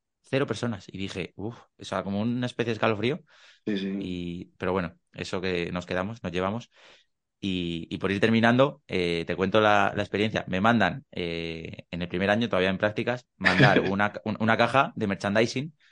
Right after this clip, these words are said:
Speaker 1: a, a diferentes puntos, ¿no? Pues a uno que creo que era Skoda, como patrocinadores, pues a República Checa, otro a, no sé si a Holanda, a diferentes sitios europeos, ¿no?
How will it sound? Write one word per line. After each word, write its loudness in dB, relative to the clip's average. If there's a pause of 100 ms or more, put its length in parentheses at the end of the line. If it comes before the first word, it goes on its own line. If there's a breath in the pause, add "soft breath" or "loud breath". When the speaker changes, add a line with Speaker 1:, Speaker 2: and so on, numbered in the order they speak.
(440)
Speaker 1:
a, 0
a -2
diferentes -2
puntos, 0
¿no? -4 (120)
Pues -6
a 0
uno 0
que 0
creo 0
que 0
era 4
Skoda, 4
como -4
patrocinadores, -4
pues -8
a -2
República -2
Checa, -6
otro 2
a, 2
no -8
sé -12
si -2
a 2
Holanda, -2 (380)
a -4
diferentes 2
sitios -2
europeos, 0
¿no? -6